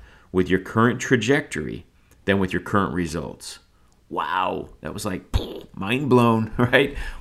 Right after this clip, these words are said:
What is your current trajectory? Well, how do we figure, figure out your current trajectory?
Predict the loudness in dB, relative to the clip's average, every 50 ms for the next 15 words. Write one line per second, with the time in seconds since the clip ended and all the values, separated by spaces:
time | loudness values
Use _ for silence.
0 | -2 0 2 4 4 4 4 2 0 0 -2 -2 0 0 0 0 -2 -6 -4 -2
1 | -2 -2 -2 -2 -2 -2 -2 -4 -6 -8 -8 -8 -10 -12 -16 -20 _ _ _ _
2 | -20 _ _ _ -6 -4 -4 -2 -2 -2 -4 -2 -2 0 0 0 0 -2 -2 0
3 | 0 2 2 2 2 0 -2 -6 -6 -6 -8 -8 -6 -10 -12 -12 -10 -12 -12 -12
4 | -10 -10 -10 -10 -12